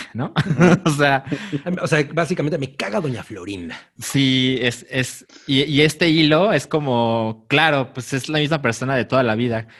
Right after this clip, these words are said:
Speaker 1: súper arrogante y, y que considera que, que lo que hizo su esposo,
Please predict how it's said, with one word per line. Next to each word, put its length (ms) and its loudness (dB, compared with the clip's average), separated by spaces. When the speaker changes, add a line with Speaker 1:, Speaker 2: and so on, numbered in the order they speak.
Speaker 1:
súper 300 2
arrogante 1120 2
y, 400 0
y 100 -6
que 140 -2
considera 640 2
que, 600 0
que 120 0
lo 180 -2
que 140 -2
hizo 880 -2
su 160 -4
esposo, 800 0